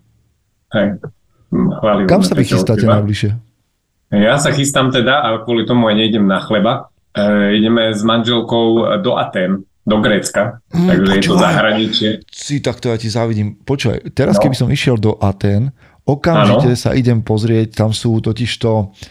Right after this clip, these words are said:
Speaker 1: No daj.
Speaker 2: a, miesta, kde prednášal, teda je tam aj Platónova, aj Aristotelová škola, a teda vykopávky
Speaker 1: Mhm.
Speaker 2: toho miesta. A je tam
Speaker 1: Mhm.
Speaker 2: aj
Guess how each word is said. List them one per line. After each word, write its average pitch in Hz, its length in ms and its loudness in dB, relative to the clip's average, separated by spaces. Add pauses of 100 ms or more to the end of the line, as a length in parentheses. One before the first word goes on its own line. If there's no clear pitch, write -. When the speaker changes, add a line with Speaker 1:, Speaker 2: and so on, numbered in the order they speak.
(280)
Speaker 1:
No 104 180 2
daj. 101 160 4
Speaker 2:
a, 104 60 2 (260)
miesta, 123 800 -2 (300)
kde 107 420 -2
prednášal, 113 960 -2 (260)
teda 107 400 -4
je 123 140 0
tam 123 380 0
aj 107 160 -2
Platónova, 147 640 0
aj 113 160 0
Aristotelová 113 920 0
škola, - 540 -2 (180)
a 101 120 -4
teda 107 400 0
vykopávky 117 640 2
Speaker 1:
Mhm. 98 120 -8
Speaker 2:
toho 104 180 2
miesta. 110 480 -2 (260)
A - 120 -2
je 120 120 2
tam 117 220 2
Speaker 1:
Mhm. 127 80 4
Speaker 2:
aj 113 140 4